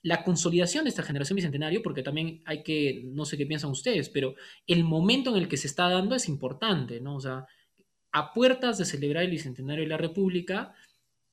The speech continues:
era imposible que no lo celebremos o que no lo conmemoremos con este tipo de protestas, ¿no? O sea, con toda la indignación que hemos tenido en doscientos años,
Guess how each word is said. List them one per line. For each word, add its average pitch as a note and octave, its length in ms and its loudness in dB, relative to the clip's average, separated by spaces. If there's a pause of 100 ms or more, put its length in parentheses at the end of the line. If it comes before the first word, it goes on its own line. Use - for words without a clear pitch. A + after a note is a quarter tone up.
era A3 180 8
imposible G#3 680 4
que D#3 120 -2
no F3+ 100 2
lo F#3 140 4
celebremos F#3 720 4
o - 160 -6
que C3+ 100 -6
no D3+ 120 -2
lo D#3 120 0
conmemoremos F3+ 960 0 (460)
con D#3 180 0
este E3 220 0
tipo E3 240 0
de - 60 -4
protestas, - 720 -6 (380)
¿no? D3 180 -10
O D3 60 -8
sea, C#3 540 0 (480)
con D#3 180 -2
toda G3+ 140 6
la G3 80 6
indignación D3+ 480 2
que G3 60 4
hemos F#3+ 180 4
tenido F3+ 180 4
en F3+ 60 4
doscientos F#3 380 2
años, G3 440 2